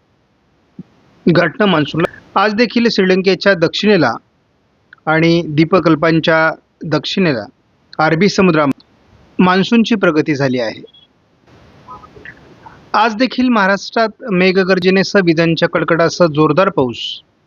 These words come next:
अनेक जिल्ह्यांमध्ये झालेला आहे, परंतु मान्सून पूर्व पाऊस असल्यामुळे हा सर्वदूर सारखा पडत नाही. काही विभागात तो ढगफुटी सदृश्य, तर काही विभागात तो रिमझिम स्वरूपात पडताना आपण बघतो आहोत.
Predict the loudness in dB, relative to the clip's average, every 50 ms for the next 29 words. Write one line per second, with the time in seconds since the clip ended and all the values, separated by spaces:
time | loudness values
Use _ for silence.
0 | _ _ _ _ _ _ _ _ -6 -2 0 0 0 0 0 -2 -2 0 0 0
1 | 0 0 0 0 0 -2 -2 -4 -4 -4 -4 -6 -8 -10 -14 -20 _ _ _ _
2 | _ _ _ _ _ _ _ _ _ _ _ -2 0 0 0 0 0 2 2 2
3 | 0 -2 -6 -6 -2 0 0 0 0 -2 0 0 0 0 2 0 2 2 2 2
4 | 2 0 0 0 0 -2 -2 -2 -2 -2 -2 0 2 2 0 0 -4 _ _ _
5 | _ _ _ _ _ _ _ _ _ _ _ _ _ -6 -2 -2 -2 -2 0 2
6 | 4 4 4 4 2 0 -4 -2 -2 -2 -2 -2 -2 -4 0 0 0 0 0 -2
7 | -4 -4 -4 -4 -8 _ _ _ _ _ _ _ _ _ _ _ -4 -2 0 0
8 | 0 0 -4 -10 -6 -2 0 2 2 2 2 2 0 -2 -2 -2 -2 0 0 -2
9 | -2 0 -4 -2 -2 -2 -2 -2 -2 -2 0 0 -2 -2 -2 -4 -4 -4 -4 _
10 | _ _ _ _ -20 _ _ _ _ 0 0 0 2 2 0 2 2 4 4 2
11 | 2 2 2 2 4 2 2 0 -2 _ -2 -2 0 2 2 0 2 0 0 0
12 | 0 0 0 0 0 0 -2 -2 0 -2 -4 -4 -2 -2 -2 -2 0 -2 -2 0
13 | 0 -2 -4 -2 -4 -4 -2 -2 -4 -10